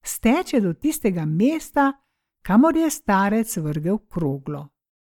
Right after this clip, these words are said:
Kakor da bi nebo treščilo na zemljo,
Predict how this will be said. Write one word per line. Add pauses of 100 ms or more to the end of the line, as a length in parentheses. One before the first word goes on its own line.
(1000)
Kakor
da
bi
nebo (160)
treščilo
na
zemljo,